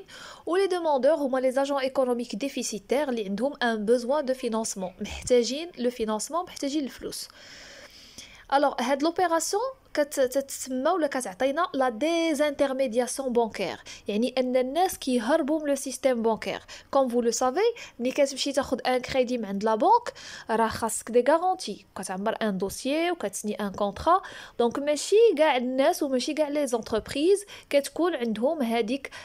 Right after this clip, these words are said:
ال-، كاع الضمانات اللازمه باش ياخدوا لو كريدي من عند لا بنك.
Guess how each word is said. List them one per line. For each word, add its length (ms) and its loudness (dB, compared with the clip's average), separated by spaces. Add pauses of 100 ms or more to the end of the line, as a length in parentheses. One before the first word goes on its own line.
(120)
ال-، 300 4
كاع 140 2
الضمانات 720 0
اللازمه 600 2
باش 380 2
ياخدوا 320 0
لو 80 4
كريدي 380 -2
من 80 -6
عند 200 -4
لا 80 2
بنك. 260 -4